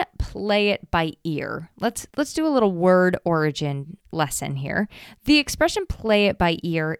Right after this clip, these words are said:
is related to music. I'm sure you could have guessed that one, but it is when a musician plays a piece of music without looking at the musical sheet, the, uh, music map,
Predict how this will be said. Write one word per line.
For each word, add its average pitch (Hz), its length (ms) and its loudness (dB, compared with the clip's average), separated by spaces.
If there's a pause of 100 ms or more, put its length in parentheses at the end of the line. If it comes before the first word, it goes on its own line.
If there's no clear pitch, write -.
is 208 340 4
related 190 520 -2
to 190 80 -2
music. 147 640 -4 (180)
I'm 160 320 -2
sure 156 320 -4
you 147 240 -4
could 147 220 -4
have 151 180 -6
guessed - 460 -4
that 254 200 0
one, 349 300 -2
but 285 180 2
it 294 220 -2
is 311 320 0
when 302 240 -2
a 392 80 0
musician 214 800 0
plays 233 520 -4
a 196 60 -6
piece 202 220 -4
of 170 100 -2
music 156 340 -4
without 190 480 -2
looking 165 360 -6
at 156 180 -4
the 170 80 -6
musical 147 500 -6
sheet, - 540 -8 (240)
the, 160 380 0
uh, 143 260 -2 (180)
music 226 460 0
map, 151 460 -4